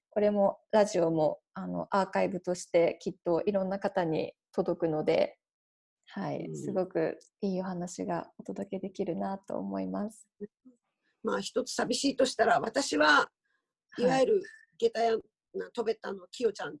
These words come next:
Speaker 2: ていうので、周りの人たちみんなにこう、可愛がって、ほんとにもらったんですよね。
Speaker 1: うんうん。
Speaker 2: で、それはたくさんのおじちゃんとかおばちゃん、近所の商店街とか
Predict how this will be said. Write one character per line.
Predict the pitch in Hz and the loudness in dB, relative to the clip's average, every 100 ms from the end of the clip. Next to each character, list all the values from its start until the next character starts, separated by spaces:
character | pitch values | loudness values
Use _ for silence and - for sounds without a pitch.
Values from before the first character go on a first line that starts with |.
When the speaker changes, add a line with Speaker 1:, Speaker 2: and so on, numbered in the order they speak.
| - | -14
Speaker 2:
て | 139 | -14
い | 175 | -14
う | 175 | -12
の | 156 | -6
で、 | 151 | -4
周 | 151 165 175 | -4 -4 -4
り | 185 | -6
の | |
人 | 185 | -6
た | 202 | -8
ち | - | -6
み | 170 | -6
ん | 165 | -6
な | 175 | -6
に | - - - - | -10 -14 -16 -12
こ | - - | -12 -12
う、 | _ _ _ | _ _ _
可 | - 143 | -4 -4
愛 | 175 | -4
が | - | -8
っ | - | 0
て、 | - - _ _ _ _ _ - | 0 0 _ _ _ _ _ -2
ほ | 214 | 2
ん | |
と | 208 | 6
に | 208 | 6
も | 180 | 6
ら | 170 | 2
っ | - | 2
た | 151 | 0
ん | |
で | 147 | -2
す | - | -6
よ | 170 | -12
ね。 | 170 - _ _ - 254 233 - | -12 -16 _ _ -8 -6 -6 -8
Speaker 1:
う | |
ん | 240 220 | -8 -2
う | |
ん。 | |
Speaker 2:
で、 | 220 262 233 190 - _ | 4 4 4 -2 -12 _
そ | - - 247 | -16 2 4
れ | |
は | 262 | 4
た | 262 269 | 0 -6
く | - | -6
さ | - - - 370 | -14 -14 0 2
ん | 339 | 4
の | 302 | 2
お | 262 | -2
じ | 226 | -4
ち | 247 | -4
ゃ | |
ん | 262 | -4
と | 233 | -2
か | 220 | -2
お | |
ば | 190 | -2
ち | 190 | -4
ゃ | |
ん、 | 180 | -6
近 | 156 190 | -2 -2
所 | 185 151 | -2 -6
の | 127 | -6
商 | 135 151 | -6 -6
店 | 143 147 | -4 -4
街 | 147 135 | -4 -10
と | 127 | -12
か | - 90 78 | -10 -10 -12